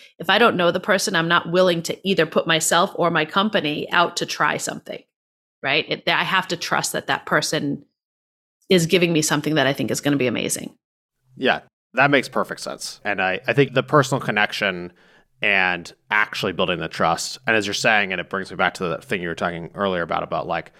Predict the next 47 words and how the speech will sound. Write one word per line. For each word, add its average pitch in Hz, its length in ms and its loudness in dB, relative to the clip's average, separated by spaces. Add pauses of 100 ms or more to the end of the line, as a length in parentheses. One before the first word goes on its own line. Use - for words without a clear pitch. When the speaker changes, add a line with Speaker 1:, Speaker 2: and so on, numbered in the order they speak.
(400)
Speaker 2:
letting 95 340 2
the 87 80 -2
artist 85 260 0
come 90 140 -4
in 85 100 -2
and 80 240 -8
play 87 220 0
in 82 80 -2
the 82 60 -8
vault, 87 420 -2 (720)
which - 180 -6
is, 98 80 -4
like, 98 220 0
obviously 104 380 0
if - 120 -6
you, 95 240 -2
if 104 120 -6
you 113 80 0
let 110 200 4
someone 92 280 -2
come 95 260 -2
in 87 320 -2 (180)
and 92 200 0
actually 92 540 -2
use 104 260 -2
your 92 80 -6
product 92 280 2
before 92 320 -4
it's - 160 -10
done 90 280 4
and 85 100 -6
give 85 140 -4
you 78 100 -4
feedback 85 420 0
and - 80 -12
you 85 60 -2
actually 80 320 0
listen 67 280 -2
to 60 220 -4
it, - 80 -8 (880)
they're 107 120 4
gonna 92 140 0
have 90 120 0
a 85 60 -8
stake 82 340 -4
in - 100 -8
it. - 160 -12